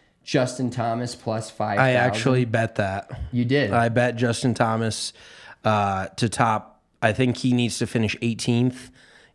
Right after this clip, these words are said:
Speaker 2: in, uh, this week's event to get in the top seventy or better.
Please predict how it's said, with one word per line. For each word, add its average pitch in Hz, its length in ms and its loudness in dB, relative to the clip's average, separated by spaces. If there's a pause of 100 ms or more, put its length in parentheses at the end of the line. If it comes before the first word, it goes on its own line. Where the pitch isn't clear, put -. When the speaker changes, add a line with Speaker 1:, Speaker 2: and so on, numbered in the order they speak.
Speaker 2:
in, 110 440 2
uh, 98 460 0
this 110 220 0
week's 113 220 0
event 107 320 0
to 117 100 -2
get 107 220 0
in 107 160 0
the 104 100 0
top 98 260 -2
seventy 120 600 0 (540)
or 113 160 4
better. 113 500 2